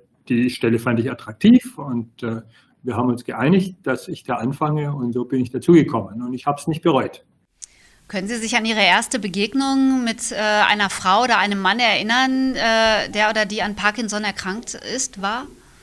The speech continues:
Speaker 1: Ähm, ich kann mich durchaus an, an frühe Begegnungen mit Parkinson-Patienten erinnern, auch in meinen ersten ein, zwei Jahren als, ähm, als Assistent, äh, äh,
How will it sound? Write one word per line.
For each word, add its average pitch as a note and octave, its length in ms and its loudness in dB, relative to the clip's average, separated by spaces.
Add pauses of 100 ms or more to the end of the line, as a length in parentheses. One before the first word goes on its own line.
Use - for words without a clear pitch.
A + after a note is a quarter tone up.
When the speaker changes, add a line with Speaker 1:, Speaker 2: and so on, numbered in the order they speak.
(300)
Speaker 1:
Ähm, C3+ 720 0 (500)
ich D3 240 2
kann F3 200 0
mich E3 180 0
durchaus E3+ 640 2
an, C#3+ 380 0
an B2+ 300 0
frühe E3+ 560 4
Begegnungen D3+ 840 2
mit C3+ 220 -6
Parkinson-Patienten C3+ 960 -6
erinnern, D3+ 380 -2
auch A#2+ 180 -4
in C3+ 100 -2
meinen B2 320 0
ersten C#3+ 540 0 (460)
ein, D#3 200 0
zwei B2 220 2
Jahren C#3 420 0
als, B2+ 580 -6 (100)
ähm, A#2 600 -6
als B2+ 460 -4
Assistent, C3+ 760 0 (560)
äh, C#3 320 4
äh, D3+ 540 0